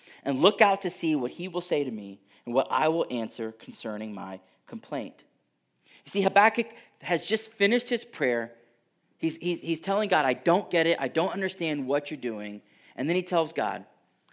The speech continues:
"Now I'm gonna take my stand on the watchtower and be ready for your reply." You see, Habakkuk is waiting in the city's watchtower for God to respond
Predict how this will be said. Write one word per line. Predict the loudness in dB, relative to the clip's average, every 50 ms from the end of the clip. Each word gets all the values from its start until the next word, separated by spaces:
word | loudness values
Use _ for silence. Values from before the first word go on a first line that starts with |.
| _ 0
"Now | 4 4 6 6 4 2 -2 -4 -8 -14 -6
I'm | -4 -4 -2
gonna | -2 -6 -6
take | -10 -12 -10 0 2 2 2 4 2
my | -2 -2 -2 -2
stand | -4 -4 -2 0 0 0 0 0 -2 -4 -2
on | -2 -2 0 0
the | 0
watchtower | 0 2 2 2 0 -2 -6 -2 0 2 2 2 0 -4 -6 -10 -12 _ -20 -16 -8
and | -6 -4 0
be | 0 0 0
ready | 2 4 4 4 4 2 0 -2 -2
for | -4 -6 -6
your | -2 2 2 4 4 4 2 2 -2 -10 -18 -8
reply." | -8 -8 -6 0 2 2 2 2 0 -4 -10 -18 _ _ _ _ _ -20 -20 -12
You | -6 -2
see, | 0 0
Habakkuk | 2 4 4 4 4 4 -2 -4 -4 -4
is | -6 -6 -4
waiting | 0 4 6 6 6 6 4 0 0 0 -2
in | -2 -2 -2 -2 -2
the | -6
city's | -6 -2 -2 -2 0 0 -2 -4 -6 -8 -20 -18 -8
watchtower | 2 4 6 6 6 4 2 -4 -4 -4 -2 2 2 2 2 2 0
for | -2 -4 -10 -10
God | -4 0 4 6 6 6 6 4 2 0
to | -2
respond | -2 -2 -4 -4 0 4 4 6 6 6 4 4 2 -2